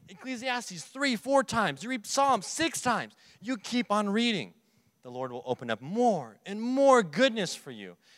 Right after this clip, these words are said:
and you will delight in the law of the Lord, and you will meditate day and night. Praise the Lord. Pray to God without ceasing. Just pray. It's so easy.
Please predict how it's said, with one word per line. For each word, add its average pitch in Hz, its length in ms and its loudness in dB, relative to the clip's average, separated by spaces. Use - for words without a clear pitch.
and 107 120 -14
you 107 80 -8
will 107 100 -10
delight 110 640 0
in 101 80 -20
the 95 80 -14
law 98 460 -4
of 101 100 -16
the 104 100 -14
Lord, 101 340 -12
and 113 200 -8
you 123 300 -12
will 113 180 -16
meditate 104 500 -12
day 92 160 -10
and 92 80 -12
night. 90 200 -16
Praise 95 220 -14
the 87 60 -18
Lord. 85 220 -16
Pray 123 460 2
to - 100 -14
God 101 320 2
without 92 260 -10
ceasing. 98 380 -20
Just - 220 -12
pray. 95 260 -10
It's - 120 -16
so 202 320 -6
easy. 120 480 -14